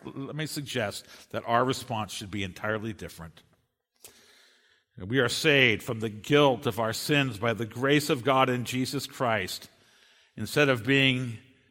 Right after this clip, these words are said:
furious, surely we should be grateful. We should be grateful. And how do we show our gratitude to God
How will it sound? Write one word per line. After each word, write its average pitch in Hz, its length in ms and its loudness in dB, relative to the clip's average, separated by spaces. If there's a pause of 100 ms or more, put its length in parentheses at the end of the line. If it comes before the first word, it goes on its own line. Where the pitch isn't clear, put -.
(240)
furious, 147 1160 0 (300)
surely 117 560 0
we 104 140 -8
should 110 200 -8
be 117 120 -6
grateful. 87 680 -12 (840)
We 123 120 -4
should 143 180 -2
be 127 120 -4
grateful. 98 600 -4
And 95 120 -6
how 151 240 0
do 156 100 0
we 143 160 0
show 151 340 0
our 147 140 4
gratitude 143 720 -2
to 151 60 -6
God 85 400 -12